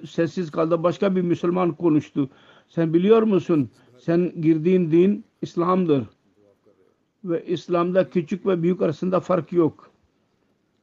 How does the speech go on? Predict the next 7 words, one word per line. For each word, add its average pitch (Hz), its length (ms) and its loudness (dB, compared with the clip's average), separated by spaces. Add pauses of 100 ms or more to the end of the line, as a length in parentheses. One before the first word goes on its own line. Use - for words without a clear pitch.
Özellikle 180 680 -2
bu 208 160 2
evde, 139 480 0 (100)
yani 160 320 0 (540)
Beytullah'ta 160 960 0 (140)
tavaf 160 380 -2
ediyorsun. 151 380 0